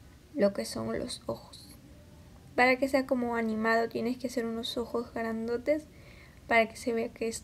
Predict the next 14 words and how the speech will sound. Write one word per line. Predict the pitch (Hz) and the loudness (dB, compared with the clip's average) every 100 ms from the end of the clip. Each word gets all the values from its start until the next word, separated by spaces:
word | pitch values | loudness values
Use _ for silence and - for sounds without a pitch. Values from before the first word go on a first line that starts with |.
| - | -14
tierno | - 220 - - - - - - - - - - - | -6 -4 -4 -8 -16 -20 -20 -20 -20 -20 -20 -14 -8
la | 233 | -6
figura. | 254 247 - - - - - - - - - - - - - - - | -4 -6 -8 -14 -20 -20 -20 -20 -20 -20 -20 -20 -20 -20 -20 -14 -2
Y | 285 302 285 - - - - - | 4 4 2 -2 -14 -20 -20 -2
cuando | 233 214 | 0 0
están | 220 240 233 240 | 0 -2 -2 -2
más | 233 294 - | 0 -2 -4
pegados | - 226 233 233 | -4 0 0 -2
los | 226 | -4
ojos | 247 269 - | -2 -2 -4
se | - - | -10 -10
ven | - 214 | -6 -4
más | 214 196 | -2 -4
tiernos. | - 226 226 262 | -6 -8 -8 -10